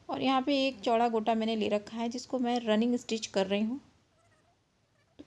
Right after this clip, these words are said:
पूरा लंबाई में इसको रनिंग स्टिच करना है। देखिए, कॉर्नर से मैंने स्टिच कर रही हूँ, देखिए ये इस तरह से हो जाएगा।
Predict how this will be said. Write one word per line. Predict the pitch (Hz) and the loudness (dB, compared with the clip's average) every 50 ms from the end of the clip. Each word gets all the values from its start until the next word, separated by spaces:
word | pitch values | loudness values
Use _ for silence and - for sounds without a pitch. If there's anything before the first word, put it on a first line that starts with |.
| _ _ | _ _
पूरा | 262 254 254 254 | -2 0 2 2
लंबाई | 247 247 240 240 233 226 226 247 | 4 4 4 4 4 4 4 4
में | 254 254 | 4 4
इसको | 254 254 - - 277 277 | 2 2 0 -2 -2 0
रनिंग | 269 240 233 233 240 254 | 0 2 2 2 2 0
स्टिच | 254 - - 254 - - - | -2 -4 -8 -10 -10 -10 -6
करना | - 220 208 214 220 233 240 | -2 0 0 2 2 2 2
है। | 247 254 240 247 302 349 - - _ _ _ _ - | 2 2 2 0 -2 -4 -10 -18 _ _ _ _ -8
देखिए, | 214 208 208 214 247 262 294 - - | -6 -6 -4 -4 -4 -6 -6 -8 -4
कॉर्नर | - 214 208 214 220 226 226 | -2 0 2 2 2 0 -2
से | - - 247 | -2 -4 -2
मैंने | 233 240 233 233 240 240 | 0 0 0 0 0 -2
स्टिच | 240 - - 233 - | -2 -4 -8 -8 -6
कर | - - 233 220 | -4 -2 -2 -2
रही | 220 220 | 0 -2
हूँ, | 233 247 233 | 0 0 -2
देखिए | 220 220 220 233 | -2 -4 -4 -4
ये | 220 208 214 | -2 -2 -2
इस | 220 214 - | -2 -2 -2
तरह | 226 226 | -4 -2
से | 226 - | -2 -4
हो | 240 233 226 | -4 -4 -2
जाएगा। | 220 226 226 226 247 277 | 0 0 0 0 -2 -4